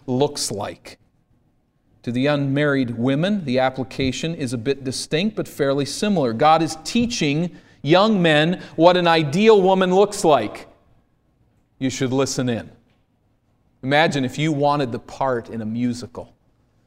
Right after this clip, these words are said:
You really wanted a certain part. And as providence would have it, you are seated in a hallway, kind of bu-,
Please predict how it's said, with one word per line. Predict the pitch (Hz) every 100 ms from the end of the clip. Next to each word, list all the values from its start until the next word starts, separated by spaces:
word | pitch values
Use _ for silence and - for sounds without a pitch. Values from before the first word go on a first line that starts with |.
| _ _ _ -
You | 151
really | 131 113 143 170 185 123 92
wanted | 120 143 139 104
a |
certain | - 147 139 113
part. | 131 120 107 - _ _ _ _ _ _ _ -
And | 123
as | 120
providence | - 196 202 175 160 147
would | 139
have | 160 175
it, | 156
you | 170
are | 147
seated | - - 190 190 185
in | 151
a | 127
hallway, | 123 175 180 147 123 135
kind | 147 175
of | 185
bu-, | 139